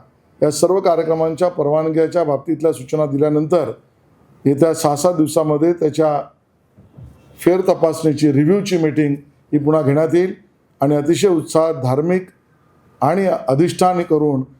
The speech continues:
आपण सगळ्यांनी हा उत्सव साजरा करावा आणि त्यासाठी प्रयत्न करणाऱ्या सर्व माझ्या सहकाऱ्यांचं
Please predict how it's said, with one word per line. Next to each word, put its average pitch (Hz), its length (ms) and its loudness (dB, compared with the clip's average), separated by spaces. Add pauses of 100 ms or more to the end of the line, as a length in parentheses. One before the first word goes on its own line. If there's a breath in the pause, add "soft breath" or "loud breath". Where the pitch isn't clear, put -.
(140)
आपण 139 200 -2
सगळ्यांनी 156 360 0
हा 156 60 2
उत्सव 143 260 -2
साजरा 143 340 -2
करावा 151 380 -2 (400)
आणि 135 120 -4
त्यासाठी 156 340 0
प्रयत्न 160 400 0
करणाऱ्या 151 380 0
सर्व 160 280 -2
माझ्या 151 260 -2
सहकाऱ्यांचं 147 680 -4